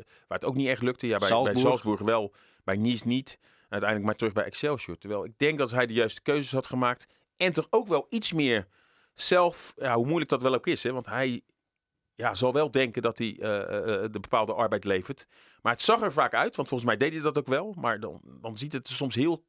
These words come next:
Speaker 1: knullig uit als een, eh, een soort van aanvaller, een, een, een,
Speaker 2: Ja.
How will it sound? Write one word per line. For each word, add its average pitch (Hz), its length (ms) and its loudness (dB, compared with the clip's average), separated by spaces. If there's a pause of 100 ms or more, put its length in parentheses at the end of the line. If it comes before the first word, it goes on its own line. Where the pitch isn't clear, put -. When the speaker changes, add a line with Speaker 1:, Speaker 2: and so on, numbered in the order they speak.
(100)
Speaker 1:
knullig 185 320 0
uit 156 300 0 (640)
als 127 180 0
een, 131 160 2
eh, 120 300 2
een 120 80 -4
soort 180 220 2
van 135 140 2
aanvaller, 165 520 2
een, 123 260 -2
een, 117 220 -2
een, 120 100 0
Speaker 2:
Ja. 113 100 -2